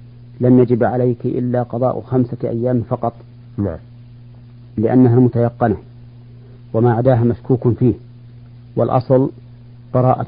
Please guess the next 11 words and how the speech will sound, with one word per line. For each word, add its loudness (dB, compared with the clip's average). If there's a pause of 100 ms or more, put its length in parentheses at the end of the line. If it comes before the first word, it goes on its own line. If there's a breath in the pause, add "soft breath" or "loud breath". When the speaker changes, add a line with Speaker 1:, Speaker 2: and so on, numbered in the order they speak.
Speaker 1:
الذمة. -6 (480)
Speaker 2:
نعم. -6 (1040)
Speaker 1:
ولكن 4 (160)
إن 8
راعيت 4 (1040)
جانب 0
الاحتياط 0 (880)
وأخذت -6
بالأكثر 0 (1900)
فلا 4
حرج 0